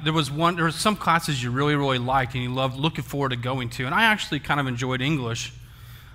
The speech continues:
Uh, and, uh, I loved the, I know that you might be surprised by this, but I love the speech part.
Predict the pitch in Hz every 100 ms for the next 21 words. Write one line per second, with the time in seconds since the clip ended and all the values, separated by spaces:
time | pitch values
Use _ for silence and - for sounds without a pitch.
0 | - - 123 - 165 156 160 160 - -
1 | 131 123 - - - - - - - -
2 | - - - 165 143 156 214 220 196 -
3 | 147 139 143 143 - - 151 151 156 175
4 | 151 139 139 127 - - 170 147 120 110
5 | 107 117 117 131 127 143 139 127 - 156
6 | 151 - - 104